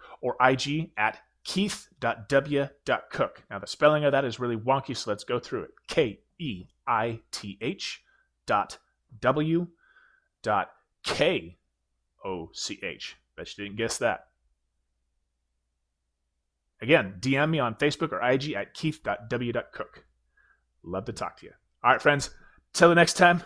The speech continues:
see you on the ride. All right, my friends, I really appreciate you joining along with me on today's ride.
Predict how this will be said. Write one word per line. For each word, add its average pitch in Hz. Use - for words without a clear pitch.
see -
you 127
on 135
the 139
ride. 92
All 147
right, 123
my 113
friends, 117
I 131
really 127
appreciate 123
you 123
joining 123
along 117
with 110
me 117
on 110
today's 110
ride. 120